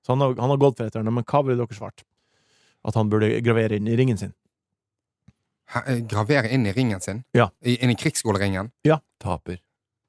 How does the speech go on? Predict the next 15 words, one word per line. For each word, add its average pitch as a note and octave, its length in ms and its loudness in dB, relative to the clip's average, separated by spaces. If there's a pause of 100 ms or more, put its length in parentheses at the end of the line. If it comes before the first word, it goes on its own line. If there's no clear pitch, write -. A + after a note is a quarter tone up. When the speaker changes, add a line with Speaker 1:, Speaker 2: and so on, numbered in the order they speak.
(240)
Speaker 1:
Taper? C#3+ 420 4 (220)
Speaker 2:
Ja. F2+ 100 -8 (220)
Speaker 1:
<laughs> - 220 -4
Ok, - 160 -12
hva D#3 180 4
er - 160 0
det - 20 0
du C3+ 220 2
tror D#3 180 -2
da? - 140 -14 (580)
Speaker 2:
Eh, A2+ 480 6
nei, B2 260 4 (180)
eh, A2 540 2 (100)
hvis A2 160 0
du, B2 80 0